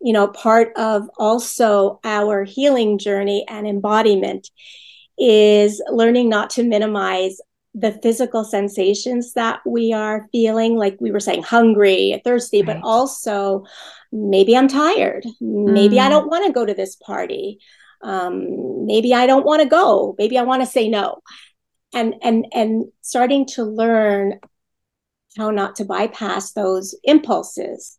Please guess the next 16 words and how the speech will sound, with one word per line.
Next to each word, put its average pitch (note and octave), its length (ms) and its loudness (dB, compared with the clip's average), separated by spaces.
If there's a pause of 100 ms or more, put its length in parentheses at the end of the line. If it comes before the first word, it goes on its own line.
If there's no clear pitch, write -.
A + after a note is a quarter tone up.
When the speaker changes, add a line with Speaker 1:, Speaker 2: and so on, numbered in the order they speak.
(120)
Speaker 2:
Yes. D3+ 640 -10 (140)
Speaker 1:
Mm. G3+ 420 -6
Speaker 2:
Yeah, D3+ 220 -8 (160)
exactly. D#3 760 -14 (720)
Speaker 1:
Yeah. G#3 160 -16 (440)
Speaker 2:
Yeah, F3+ 420 0
I E3+ 80 -2
mean, F3 200 0
it's, - 400 -6 (720)
I F#3 60 -4
think F#3+ 240 -2
that F3+ 80 -8
there's F3 160 -2
something E3+ 300 -4
that E3 140 -8
comes, E3 640 -4